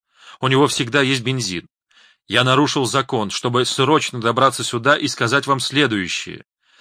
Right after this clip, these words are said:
Найдите какую-нибудь вескую причину, отговорку, сделайте так, чтобы эта женщина, если она уже здесь, немедленно покинула ваш дом".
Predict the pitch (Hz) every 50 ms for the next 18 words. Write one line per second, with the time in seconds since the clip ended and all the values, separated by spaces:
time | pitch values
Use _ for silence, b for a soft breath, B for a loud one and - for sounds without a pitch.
0 | b b b b b - 87 104 110 117 110 104 139 135 - 120 - 120 117 -
1 | 135 131 131 123 120 120 120 113 107 120 131 123 - - 127 117 107 - 113 117
2 | 113 - - - 156 147 123 98 87 - - 113 107 98 123 123 123 135 151 139
3 | - - - 92 82 85 120 127 135 131 120 135 135 - 147 139 - - 135 127
4 | 131 135 143 127 123 123 113 104 147 175 170 147 - - 98 85 80 82 - b
5 | b b b b b b b 127 117 - 131 123 123 127 127 123 117 135 135 120
6 | 107 117 110 95 - - - _ _ _ _ _ - 113 131 131 127 131 143 151
7 | 147 131 143 151 151 151 143 - 147 131 127 - - 131 135 139 139 139 139 127
8 | 117 113 117 117 107 98 101 104 95 90 85 82